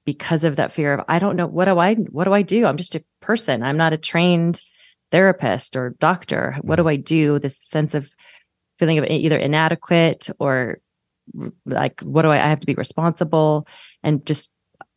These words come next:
Speaker 1: I just encourage you, if you have those thoughts, don't let those, you know, stop you from just reaching out, because just that very, that the act of asking if someone's okay is going to,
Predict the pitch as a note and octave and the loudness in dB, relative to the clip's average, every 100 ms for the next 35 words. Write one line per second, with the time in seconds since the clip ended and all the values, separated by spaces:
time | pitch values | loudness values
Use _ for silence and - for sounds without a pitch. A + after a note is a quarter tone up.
0 | _ D#3 C#3+ - D3+ - E3+ D3+ D3 C#3 | _ -2 -2 -2 -4 2 2 4 0 0
1 | D3 C#3+ F3+ D3+ D#3 D3+ C#3 C3 - C3 | 0 0 0 2 0 0 -2 -4 -4 -2
2 | C#3 C#3 D3 C3 C3 - - - D3 A#2+ | 0 2 0 0 0 -2 -6 -4 0 0
3 | F#2+ - - C#3 - C#3 - C3+ C3 - | -2 -4 -2 0 0 -4 -2 -4 -4 -2
4 | C#3 - C3 B2 A#2 - - D3 C3 D#3 | -2 0 0 2 2 -2 -4 -4 -2 -4
5 | - D#3 - D3 D3+ D3+ D3+ C#3+ - _ | 0 -2 0 0 2 2 2 -2 -6 _
6 | - - - D3 _ _ _ _ _ _ | -8 -8 -12 -20 _ _ _ _ _ _
7 | - - D#3+ D#3 D#3+ E3 D#3+ - C#3+ - | -8 -2 2 2 2 0 0 2 0 0
8 | - C#3+ C#3 D3 C#3 C3+ B2 C3 - B2+ | 0 0 0 0 2 2 0 -4 -2 0
9 | B2 G2 C#3+ - _ _ _ _ - D3+ | 2 0 -4 -10 _ _ _ _ 0 0
10 | - - D3 C#3 - | 0 -2 2 2 0